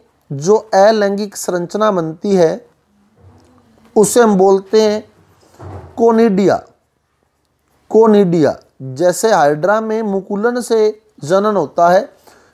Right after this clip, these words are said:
वैसे ही पेनिसिलियम में जो संरचना बनती है, वो कोनिडिया होती है, कोनिडिया। जैसे आपको, उम, डायग्रामेटिक क्लियर करूँ मैं, तो इस तरह की स्ट्रक्चर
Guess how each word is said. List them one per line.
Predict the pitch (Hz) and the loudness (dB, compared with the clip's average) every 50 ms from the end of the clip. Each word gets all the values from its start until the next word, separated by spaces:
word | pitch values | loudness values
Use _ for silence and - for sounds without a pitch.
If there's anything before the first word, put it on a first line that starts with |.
| _ - | _ -2
वैसे | 143 170 170 165 - - | 0 0 0 0 0 -4
ही | 240 226 | -4 -4
पेनिसिलियम | - - 208 185 185 202 233 262 226 - 226 214 202 196 208 208 | -4 -4 -4 -2 -2 -4 -6 -6 -8 -8 -8 -8 -6 -6 -6 -4
में | 202 202 202 185 | -4 -4 -6 -4
जो | 190 190 | -4 -6
संरचना | - - 180 175 175 170 190 196 190 | -6 -6 -6 -8 -6 -6 -4 -2 -2
बनती | 180 170 165 160 - 220 | -2 -2 -6 -6 -6 -2
है, | 226 | -2
वो | 220 196 208 220 220 226 - _ _ _ - | 0 2 2 0 0 -2 -6 _ _ _ -2
कोनिडिया | 240 240 220 214 220 226 196 220 220 208 | -2 0 0 2 0 0 0 2 2 2
होती | 170 123 113 - - 135 123 | 2 0 -2 -8 -12 -12 -12
है, | 123 | -12
कोनिडिया। | 120 - 175 190 185 185 190 185 160 156 127 104 - - _ _ _ _ _ _ _ - | -12 -6 -6 -4 -4 -2 -4 -4 -4 -4 -6 -6 -8 -10 _ _ _ _ _ _ _ -8
जैसे | 127 139 139 - - | -6 -4 -4 -2 0
आपको, | 180 175 175 - - 208 208 202 196 185 165 156 - _ _ _ - 160 | 0 0 0 -2 -2 2 2 2 2 0 -4 -8 -18 _ _ _ -12 -10
उम, | 151 147 147 143 143 139 | -8 -8 -8 -8 -4 0
डायग्रामेटिक | 143 139 139 151 175 190 208 208 214 233 202 - | 0 2 2 2 0 0 -2 -2 -6 -8 -8 -4
क्लियर | 202 196 196 196 | -2 0 0 0
करूँ | 185 - 160 160 180 185 | 0 -2 -2 -2 -2 -2
मैं, | 175 165 196 254 - _ - - - _ _ _ _ _ _ _ _ _ _ _ _ - | -2 -2 -2 -4 -8 _ -20 -20 -20 _ _ _ _ _ _ _ _ _ _ _ _ -2
तो | - 202 208 | 2 4 4
इस | 214 196 - - | 4 2 -2 -4
तरह | 233 208 220 214 | -2 0 0 -2
की | 202 214 214 202 202 202 208 - _ _ _ _ _ _ _ _ _ _ _ _ _ _ _ _ _ _ _ _ _ _ _ _ _ _ _ _ _ _ _ - - - - - - _ _ _ _ _ _ _ _ _ _ _ _ _ _ _ _ _ _ - - - - - - - - - - - | -4 -4 -4 -4 -4 -4 -6 -8 _ _ _ _ _ _ _ _ _ _ _ _ _ _ _ _ _ _ _ _ _ _ _ _ _ _ _ _ _ _ _ -20 -20 -20 -20 -20 -20 _ _ _ _ _ _ _ _ _ _ _ _ _ _ _ _ _ _ -20 -20 -20 -20 -20 -20 -20 -20 -20 -14 -10
स्ट्रक्चर | 135 - - - - - - - - - 208 208 190 | -8 -8 -8 -4 -4 -4 -4 -4 -2 0 2 2 2